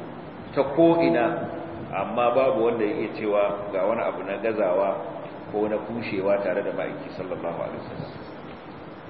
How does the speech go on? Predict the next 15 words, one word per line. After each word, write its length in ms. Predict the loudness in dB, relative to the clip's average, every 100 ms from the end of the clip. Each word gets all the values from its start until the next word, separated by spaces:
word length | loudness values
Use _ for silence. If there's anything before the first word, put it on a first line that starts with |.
| -14 -14 -14 -14 -14 -16 -16 -16 2
Babu 280 | 10 10 10
kuma 200 | 4 6 8
wani 220 | 8 8
a 120 | 4
tarihi 480 | 6 6 6 0 -2 -4
tun 100 | -4
da, 100 | -2 -4 -4
tun 140 | -6
kafuwar 340 | 0 0 2 0
duniya 300 | -2 -2 -2 -2 -8 -10 -12 -12 -14 -14 -14 -14 -14 -14 -14 -14 -14 -14 -14 -10 -2
da 60 | 4
aka 240 | 6 6
rubuta 400 | 4 4 0 -4 -6 -2
komai 480 | 4 6 8 8 8
nashi 400 | 8 8 6